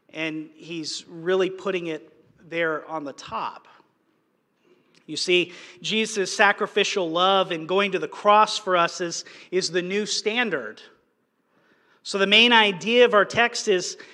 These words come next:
fairly simple to state, is what he's saying is,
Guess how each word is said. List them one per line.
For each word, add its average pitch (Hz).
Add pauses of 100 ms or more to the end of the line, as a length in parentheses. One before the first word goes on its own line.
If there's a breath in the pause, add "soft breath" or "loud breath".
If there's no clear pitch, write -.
(120)
fairly 254
simple 262
to 180
state, 262
is 190
what 208
he's 196
saying 240
is, 190